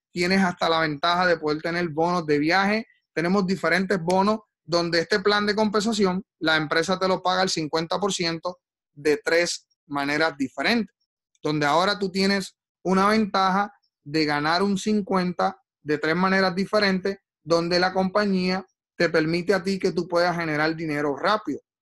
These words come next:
Estas ilustraciones que voy a estar compartiendo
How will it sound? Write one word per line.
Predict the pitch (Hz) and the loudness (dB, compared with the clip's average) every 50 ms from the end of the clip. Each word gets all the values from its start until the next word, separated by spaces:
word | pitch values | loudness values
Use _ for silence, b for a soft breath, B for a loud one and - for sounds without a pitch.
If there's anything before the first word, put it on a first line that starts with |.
| _ _ _ - - | _ _ _ -6 -4
Estas | 180 180 - 220 214 220 | -4 0 0 2 2 4
ilustraciones | 220 220 214 - 226 220 208 - 202 190 190 196 - | 4 4 2 2 0 -2 0 0 0 2 2 0 0
que | - 170 | 2 2
voy | 160 160 170 | 4 4 4
a | 175 | 4
estar | 170 - 185 175 | 2 0 -2 -2
compartiendo | 196 185 180 196 196 190 180 175 165 165 170 185 208 - | -2 0 0 0 0 0 0 -2 -2 -2 -2 -4 -6 -8